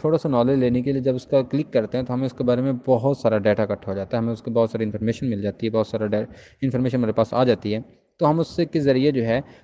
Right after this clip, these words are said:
काफ़ी नॉलेज, काफ़ी अवेयरनेस, काफ़ी हद तक अवेयरनेस हमें हासिल हो जाती है। तो आगे जो है इसमें ब्रेन इमेजिंग टेक्निक्स कुछ यूज़ हुई हैं, जिनमें ईईसी है,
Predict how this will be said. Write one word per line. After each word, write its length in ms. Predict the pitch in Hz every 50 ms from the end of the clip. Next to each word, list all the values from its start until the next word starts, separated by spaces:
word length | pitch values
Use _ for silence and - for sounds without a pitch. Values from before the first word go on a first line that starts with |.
| - -
काफ़ी 280 | - 156 147 - - 175
नॉलेज, 400 | 147 127 120 110 110 117 123 123 -
काफ़ी 220 | 139 131 - 143
अवेयरनेस, 480 | 131 127 131 131 123 120 120 120 117 - - 123 135 -
काफ़ी 260 | - 131 123 - 135
हद 80 | 113 104 -
तक 160 | 113 110 -
अवेयरनेस 380 | 110 113 107 107 110 107 -
हमें 140 | 107 107 123 139 - - _ _ - 117
हासिल 220 | 113 107 - 95
हो 100 | 95 95
जाती 300 | 98 92 - - - 101
है। 80 | 98 98 - - _ _ _ _ - - - _ _ -
तो 60 | -
आगे 360 | - - 139 131 131 139 170
जो 100 | 170 160
है 320 | 151 143 127 117 120 123 127 - - -
इसमें 380 | 110 - 156 151 151 147 135
ब्रेन 340 | 127 139 143 143 151 156 151
इमेजिंग 440 | 143 143 139 139 135 143 147 151 135
टेक्निक्स 600 | - 139 127 - 139 135 151 170 180 175 - -
कुछ 240 | - 131 123 - 117
यूज़ 260 | 110 104 101 101 110
हुई 180 | 104 101 104 107
हैं, 120 | 110 127 - - - _ - - _ _ -
जिनमें 340 | 135 131 135 139 139 139 135 - 131
ईईसी 500 | 127 135 147 143 139 131 - 143 139 139
है, 220 | 131 127 127 127